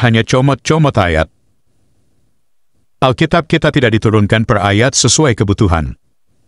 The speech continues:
Padahal dalam Alkitab yang sama, kita diajarkan orang seperti apa yang layak untuk dibaptis.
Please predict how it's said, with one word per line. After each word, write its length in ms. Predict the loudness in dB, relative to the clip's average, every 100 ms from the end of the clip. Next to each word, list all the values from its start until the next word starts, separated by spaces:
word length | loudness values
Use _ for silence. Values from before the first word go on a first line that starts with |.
| _ _ _ _ _ _ _ _ _ _ _ _
Padahal 400 | -2 0 2 2
dalam 260 | 2 0 0
Alkitab 460 | -2 -2 -2 0 0
yang 180 | 0
sama, 400 | 0 2 2 0 -2 _ _ -4
kita 240 | 0 2
diajarkan 600 | 2 2 0 0 -2 -2 -6 _ -2
orang 240 | 0 0
seperti 320 | 0 -2 0
apa 300 | 0 0 2 2
yang 160 | 2
layak 380 | 2 2 0 0
untuk 220 | -2 0
dibaptis. 680 | 0 0 0 0 0 -2